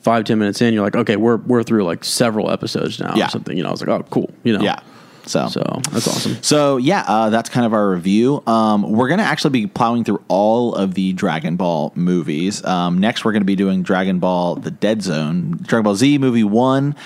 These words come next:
Speaker 2: Um, again, this is kinda getting Ez caught up, although I know that the other movies aren't necessarily canon, don't necessarily tie in, but I think it's still a kind of a good idea to see how their powers progress. Um, and they're also pretty cool.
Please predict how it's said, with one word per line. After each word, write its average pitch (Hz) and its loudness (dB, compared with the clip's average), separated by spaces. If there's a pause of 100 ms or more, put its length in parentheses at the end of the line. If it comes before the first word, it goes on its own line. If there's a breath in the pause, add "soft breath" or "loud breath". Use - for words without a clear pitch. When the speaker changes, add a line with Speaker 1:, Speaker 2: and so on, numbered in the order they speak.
(260 loud breath)
Speaker 2:
Um, 98 0
again, 107 0
this 117 0
is 95 -2 (260)
kinda 165 2
getting 120 0
Ez 104 2
caught 92 -2
up, 98 0
although 92 0
I 98 0
know 98 2
that 95 -2 (260)
the 101 2
other 95 2
movies 92 0
aren't 101 -2
necessarily 92 -2
canon, 92 0
don't 87 0
necessarily 92 -2
tie 90 -2
in, 92 0
but 90 0
I 90 -2
think 98 -2
it's 92 -4
still 95 0
a 92 -2
kind 95 -2
of 90 0
a 90 0
good 90 0
idea 92 2
to 82 -4
see 92 -2
how 90 -2
their 85 -4
powers 92 0
progress. 92 -2 (640 loud breath)
Um, 110 0 (180)
and 113 2
they're 110 4
also 104 0
pretty 98 0
cool. - -4